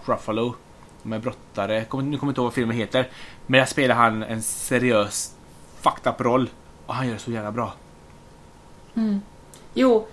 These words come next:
Speaker 2: eh, sen skulle jag vilja rekommendera två stycken andra dramaserier. En som heter Fargo,
Speaker 1: Mm.
Speaker 2: som, eh, har börjat andra säsongen nu, som tydligen ska vara väldigt bra. Jag har inte sett andra säsongen,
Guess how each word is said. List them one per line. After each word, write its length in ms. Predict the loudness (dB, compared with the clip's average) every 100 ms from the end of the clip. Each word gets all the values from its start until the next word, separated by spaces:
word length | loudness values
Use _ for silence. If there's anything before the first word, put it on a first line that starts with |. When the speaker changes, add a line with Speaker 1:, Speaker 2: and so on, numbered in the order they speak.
| -20 -20 -6
Speaker 2:
eh, 420 | 2 6 6 6
sen 220 | 4 0 -2
skulle 180 | 0
jag 60 | 2
vilja 480 | 4 4 6 6 4
rekommendera 1300 | 0 -2 0 0 2 2 4 4 6 6 6 6 2 0
två 280 | -4 -2 -2
stycken 440 | -4 -6 -4 -4 -2
andra 380 | 0 2 2 2
dramaserier. 760 | 4 2 2 0 -2 -2 -4 -2
En 180 | -2 0
som 100 | -2
heter 180 | -2
Fargo, 640 | -2 0 2 0 0 0 0
Speaker 1:
Mm. 200 | -6 -10 -14 -20 -20 -20 -6
Speaker 2:
som, 360 | 0 4 4
eh, 60 | 4 2
har 260 | 0 0 2
börjat 400 | 2 2 2 2
andra 220 | 2 0
säsongen 420 | -4 0 2 2
nu, 100 | 0
som 160 | 0 -2
tydligen 200 | -2 -2
ska 140 | 0
vara 140 | 0 4
väldigt 640 | 6 6 4 2 0 0 -2
bra. 340 | 0 2 4
Jag 100 | 4
har 160 | 4 2
inte 340 | 0 0 0
sett 280 | 0 -4 -2
andra 180 | -2 -2
säsongen, 580 | -2 -4 -2 -2 -2